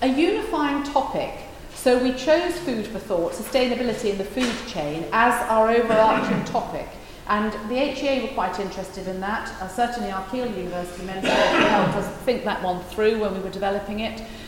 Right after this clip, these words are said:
Um, and we think that has helped all the disciplines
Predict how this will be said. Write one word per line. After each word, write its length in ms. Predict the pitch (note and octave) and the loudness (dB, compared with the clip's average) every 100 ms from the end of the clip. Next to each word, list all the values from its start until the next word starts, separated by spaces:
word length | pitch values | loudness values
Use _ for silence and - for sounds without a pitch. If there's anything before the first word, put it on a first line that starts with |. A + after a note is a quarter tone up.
| - - | -8 -4
Um, 160 | G#3 - | -4 -2
and 180 | A3+ A#3 | 0 0
we 60 | |
think 260 | A3+ D#4 - | 0 0 2
that 260 | C#4+ D4 - | 2 2 0
has 160 | C#4 - | -2 0
helped 400 | C#4+ B3+ - A#3+ | 2 2 2 0
all 120 | B3 | 0
the 80 | A3+ | 0
disciplines 680 | B3 A3 G#3+ E3+ E3 D#3+ | -2 -4 -4 -4 -4 -8